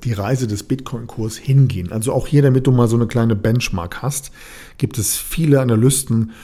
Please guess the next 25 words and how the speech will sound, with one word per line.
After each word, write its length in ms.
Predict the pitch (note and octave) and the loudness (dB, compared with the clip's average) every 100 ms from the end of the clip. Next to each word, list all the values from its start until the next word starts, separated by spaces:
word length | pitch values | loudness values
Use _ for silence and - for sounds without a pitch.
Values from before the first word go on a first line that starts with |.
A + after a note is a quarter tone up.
| - _ | -20 _
auch 220 | G#2+ - | -4 -2
große 400 | - B2+ D3 B2 | -2 4 4 4
Namen. 400 | A2 A2+ D3+ B2 | 2 2 2 0
Unter 280 | - A#2+ A#2 | 0 0 0
anderem 280 | C3+ C3+ G#2+ | 0 0 0
ist 280 | A2 - - | -2 -6 -2
Robert 380 | A#2+ D3 C3+ - | 2 4 2 0
Kiyosaki 760 | - B2 G#2 B2 C3+ G#2 - | 0 2 2 -2 -2 -4 -4
ebenfalls 800 | F3+ F3+ A#2 G#2 A#2+ G2+ G2 - _ | -2 0 0 0 -2 -4 -4 -10 _
einer 420 | A#2+ C#3 C3 F2 F2+ | -2 2 2 0 -4
von 260 | - F2+ | -6 -6
denjenigen, 640 | F#2 F2+ G2 F#2+ A#2 D3+ | -4 -4 -2 -2 0 0
der 140 | D3 G#2 | 2 0
genau 400 | G#2+ G2 A2+ C#3 | 0 0 2 2
das 260 | B2 A#2 | 0 -2
ebenfalls 480 | C#3 A#2+ B2+ A2+ G#2+ | -2 -4 -2 -4 -4
behauptet. 540 | - G2+ B2 - C3 - - - - - - - - | -6 -2 -2 0 -4 -4 -20 -20 -20 -20 -20 -20 -6
Und 360 | A2+ B2+ - - | 0 0 -2 -8
zwar, 400 | - G2+ E2+ - _ _ _ _ _ - | -4 -4 -4 -10 _ _ _ _ _ -4
wir 220 | A2+ B2+ | 2 2
stehen 220 | F3 E3+ | 4 2
kurz 340 | - D#3 D#3+ | 4 2 2
vorm 220 | - B2+ A#2 | 0 2 2
nächsten 440 | A#2+ - - G#2+ | 0 -2 -2 0
Bullrun. 400 | G#2 G#2+ F#2 | 2 0 -2